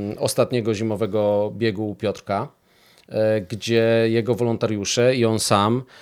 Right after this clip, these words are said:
e, wlepiali po dziesięć minut, e, kary za każdą brakującą rzecz z zestawu obowiązkowego. I tutaj Piotr, e, pięknie pisze, że no, on jako goprowiec musi tym bardziej tego pilnować.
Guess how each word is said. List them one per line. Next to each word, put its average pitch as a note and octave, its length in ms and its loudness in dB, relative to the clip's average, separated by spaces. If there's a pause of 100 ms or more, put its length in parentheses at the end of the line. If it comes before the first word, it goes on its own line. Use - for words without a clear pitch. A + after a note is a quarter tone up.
(260)
e, A2 380 6
wlepiali A2 680 2
po A#2 340 4
dziesięć A#2 560 0
minut, A2 580 0
e, G2+ 720 0
kary G#2+ 480 4
za A2 240 2 (200)
każdą A2+ 960 4 (100)
brakującą G#2+ 760 0
rzecz F#2+ 260 0
z F#2+ 60 -10
zestawu G#2 400 -2
obowiązkowego. G2+ 840 -2 (420)
I A#2+ 80 -6
tutaj A#2 300 0
Piotr, G#2+ 540 0
e, G#2 400 2
pięknie A2 400 -2
pisze, B2 380 0
że A2+ 200 2
no, A2 240 2
on A2+ 120 4
jako G#2+ 200 0
goprowiec G2+ 520 -2
musi G#2 220 -4
tym G#2 160 -2
bardziej G2+ 260 4
tego G2 200 -2
pilnować. G2 540 -2